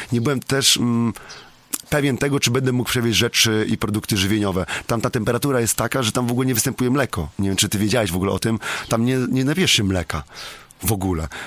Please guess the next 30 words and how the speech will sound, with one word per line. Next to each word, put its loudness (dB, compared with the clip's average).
Tam 2
mleko, 0
które 0
jest 2
dodawane 2
na 0
przykład 2
do 0
kawy, 0
to 0
jest 0
mleko 0
takie, 0
jak 0
się 2
piło 0
za 2
mało 2
lata, 0
z 0
tych 2
skondensowanych 2
tubek 0
z 4
krówką, 0
czyli 2
słodkie, 2
słodzone 2
mleko 0
gęste. 0